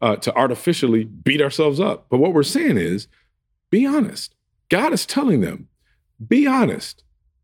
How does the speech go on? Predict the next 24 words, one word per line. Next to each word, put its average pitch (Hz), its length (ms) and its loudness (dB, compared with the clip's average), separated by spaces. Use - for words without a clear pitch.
God 202 220 2
is 143 100 0
saying, 107 400 2
"I'm 254 140 0
pointing 196 300 2
out 190 220 0
your, 117 140 4
your 104 200 2
hypocrisy. 90 560 -2
I'm, 123 200 2
I'm, 117 120 0
I'm 117 160 -2
pointing 185 360 2
out 170 260 0
your 127 220 4
inconsistency. 131 1000 0
Now 95 260 2
consider 131 600 2
your 139 220 2
ways. 156 400 2
I've 87 180 -8
pointed 202 340 2
it 233 120 2
out. - 280 -2